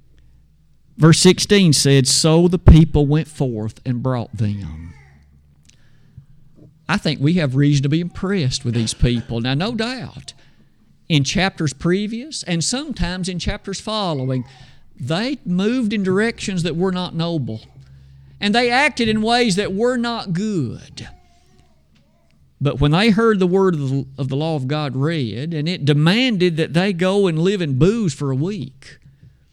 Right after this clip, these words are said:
they did it. Today, you and I know what creatures of convenience we can be. We will justify and we will rationalize ourselves.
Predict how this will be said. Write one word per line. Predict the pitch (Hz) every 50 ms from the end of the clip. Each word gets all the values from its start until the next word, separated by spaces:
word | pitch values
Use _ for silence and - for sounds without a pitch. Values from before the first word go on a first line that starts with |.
| _ _ _ _ _ _ _ - - - - - - - - - - -
they | 117 117 113 113
did | 101 120 135 180 214
it. | - 131 - - - - - - _ _ _ _ _ _ _ _ _ _ _ _ _ _ _ _ _ _ _ _ _ _ _ _ _ _ -
Today, | - 135 123 147 165 180 185
you | 151 165 190 190
and | 170 175
I | 175 175 175
know | 170 175 180 175 165 147 139
what | 131 - 151 123 -
creatures | - - 175 180 180 - - 151 131
of | 139 139 -
convenience | 143 131 127 147 160 175 170 143 127 123 - -
we | 139 147 139
can | 139 - 151 151 139 120 113
be. | 117 123 127 - - - - - - - _ _ _ _ _ _ _ _ _ _ _ _ _
We | - 165 180 214 240 247
will | 233 202 196 170
justify | 139 143 190 208 220 214 - - 196 165 - - 190 190 202 208 214 220 226 226
and | - 165 151 151 160
we | 175 190 220
will | 208 175 165 156
rationalize | 165 180 190 190 208 226 - - 202 175 175 170 180 190 196 196 180
ourselves. | 180 175 165 143 - - 185 190 214 226 240 247 220